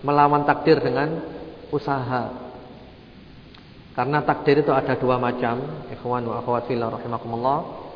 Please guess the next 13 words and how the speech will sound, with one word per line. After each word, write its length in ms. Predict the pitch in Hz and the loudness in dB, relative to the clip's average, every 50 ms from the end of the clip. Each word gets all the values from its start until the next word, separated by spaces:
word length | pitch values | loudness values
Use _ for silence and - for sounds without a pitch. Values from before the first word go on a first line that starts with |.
| - - - - - - - - - - - | -16 -18 -18 -18 -20 -20 -20 -20 -20 -16 -10
Ada 280 | - 113 - 131 117 117 | -8 -4 0 0 0 2
takdir 360 | - 117 - 123 143 143 135 | 0 -2 2 6 6 6 6
yang 160 | 131 127 113 | 6 0 0
dikenal 360 | - - - 127 131 131 123 | -2 -2 -2 0 0 0 0
dengan 240 | - 117 117 120 117 - | -2 -2 -4 -4 -2 -2
takdir 360 | 127 120 - - 139 127 120 | -2 -4 -2 0 0 0 0
mubrom, 1000 | 110 - - 123 127 135 123 - - - 123 131 147 160 170 180 - - - - - - - - - - - - - - - - | 0 -4 -4 -4 -4 -4 -6 -6 -6 0 2 2 2 2 0 -4 -6 -8 -10 -10 -12 -12 -14 -16 -18 -18 -18 -18 -20 -20 -16 -8
ada 240 | - 123 - 123 117 101 | -8 -4 -2 -2 0 0
takdir 360 | - - - - 147 156 151 | -2 -2 2 6 6 6 6
yang 120 | 143 127 | 4 0
dikenal 320 | 113 - 110 - 135 127 123 | 0 -2 -2 -2 -2 -2 -2
dengan 240 | 123 120 120 120 117 | -2 -2 -4 -2 -2
takdir 360 | 120 113 - - 135 139 | -2 -2 0 0 2 2